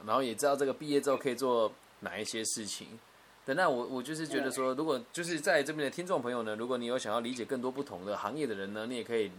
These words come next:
在这边留言。那我们这三个目前刚开始尝-，尝试看看这个节目嘛，如果流量可以，大家也支持的话，我们就会继续做更多不同的专案提供给大家。那今天我们就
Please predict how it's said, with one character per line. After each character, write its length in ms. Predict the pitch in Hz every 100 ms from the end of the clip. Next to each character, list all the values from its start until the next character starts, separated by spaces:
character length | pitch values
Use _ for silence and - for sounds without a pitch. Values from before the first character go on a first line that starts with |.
| 98
在 140 | 143
这 80 | 123
边 160 | 123 120
留 200 | 104 113
言。 220 | 98 87
那 160 | 113 110
我 140 | 101
们 260 | 107 147 156 - - - -
这 320 | 151 139 127
三 260 | 139 151
个 400 | 151 131 120 113
目 200 | 104 147
前 280 | 147 113 107
刚 140 | 120 165
开 160 | 165
始 160 | 147 117 -
尝-， 280 | - 117 117
尝 200 | - 127
试 100 | 151
看 160 | 147 151
看 100 | 139
这 80 | 135
个 100 | 120
节 180 | 107
目 100 | 120
嘛， 140 | 113 92
如 80 | 120
果 300 | 131 110 101 - - -
流 120 | 127
量 160 | 185
可 160 | 143 120
以， 60 | 113
大 100 | 131
家 120 | 139
也 60 |
支 160 | 113 147
持 100 | -
的 80 | 104
话， 100 | 120
我 80 | 107
们 120 | 95
就 100 | 113
会 80 | 120
继 140 | 120
续 100 | 117
做 140 | 117
更 140 | 117 117
多 100 | 117
不 120 | 117
同 100 | 101
的 60 | 87
专 220 | 101 104
案 180 | 98 90 -
提 100 | 92
供 80 | 98
给 80 | -
大 180 | 87 76
家。 260 | - 65 - - - - -
那 160 | 135 135
今 140 | 151
天 100 | 160
我 60 | 143
们 100 | 110
就 400 | 143 135 123